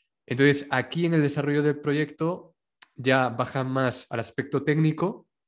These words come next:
hablan de cómo están distribuidos los equipos,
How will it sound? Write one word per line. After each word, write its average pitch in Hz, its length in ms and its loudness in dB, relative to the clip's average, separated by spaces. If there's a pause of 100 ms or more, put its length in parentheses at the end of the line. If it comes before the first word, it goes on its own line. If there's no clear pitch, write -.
(1160)
hablan 127 320 2
de 123 120 -2
cómo 123 160 -2
están 120 220 -4
distribuidos 113 520 -4
los 113 160 -6
equipos, 190 840 -4